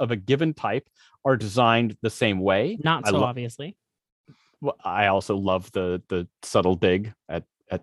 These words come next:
Speaker 1: meta and metaverse.
Speaker 2: Love
Speaker 1: Three,
Speaker 2: that.
Speaker 1: game objects are designed not around emulating the natural world, but around human concepts like collision,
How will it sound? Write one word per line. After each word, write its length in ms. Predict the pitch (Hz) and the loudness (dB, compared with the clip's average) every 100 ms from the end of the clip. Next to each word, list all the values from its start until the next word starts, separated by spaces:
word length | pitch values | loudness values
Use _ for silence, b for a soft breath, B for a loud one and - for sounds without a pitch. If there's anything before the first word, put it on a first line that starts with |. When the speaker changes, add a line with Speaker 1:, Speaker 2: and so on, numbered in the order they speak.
| _ | _
Speaker 1:
meta 480 | 101 95 90 95 - | 0 2 2 -2 -6
and 180 | 90 90 | -4 0
metaverse. 400 | 92 92 110 - - | 0 -2 -6 -10 -16
Speaker 2:
Love 220 | - - | -16 -18
Speaker 1:
Three, 440 | - 156 165 170 180 | 2 8 10 10 8
Speaker 2:
that. 160 | - - _ _ _ 139 110 | 2 -14 _ _ _ -8 4
Speaker 1:
game 300 | 151 180 196 | 8 8 8
objects 520 | 143 143 135 147 - | 6 6 4 2 4
are 120 | 135 | 4
designed 760 | 123 113 104 135 139 139 135 117 | 4 0 4 6 6 4 0 -2
not 220 | 131 143 156 | 2 2 4
around 340 | 143 135 117 143 | 2 0 0 0
emulating 560 | 160 196 147 123 117 | 2 4 4 2 0
the 80 | 110 | -2
natural 680 | 110 135 226 - 139 95 82 | 0 -2 -2 -4 -4 -4 -4
world, 440 | 80 71 101 113 117 | -6 -6 -10 -10 2
but 180 | 143 | 4
around 300 | 147 151 151 | 6 6 6
human 380 | 127 202 226 214 - _ _ | 4 2 2 0 -4 _ _
concepts 800 | - - 247 220 - 85 - - _ _ - | -10 0 0 0 -4 -6 -8 -20 _ _ 2
like 300 | 107 104 - | 2 2 -8
collision, 680 | - 165 190 175 104 78 | 0 4 6 6 4 -2